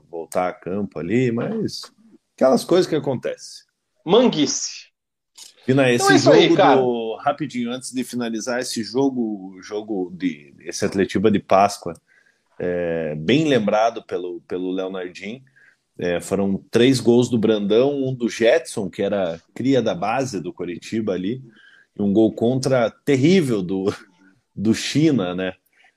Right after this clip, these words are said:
Speaker 1: É, um cruzamento na área ali, ele, ele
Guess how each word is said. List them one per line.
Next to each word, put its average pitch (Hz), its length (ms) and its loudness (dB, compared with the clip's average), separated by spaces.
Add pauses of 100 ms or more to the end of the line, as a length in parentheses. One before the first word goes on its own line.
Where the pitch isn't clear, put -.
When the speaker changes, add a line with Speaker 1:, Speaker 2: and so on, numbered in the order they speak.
(180)
Speaker 1:
É, 82 240 -6
um 82 400 -8 (160)
cruzamento 98 720 4
na 98 120 -2
área 104 300 0
ali, 98 240 -2
ele, 104 260 -4 (180)
ele 90 220 -18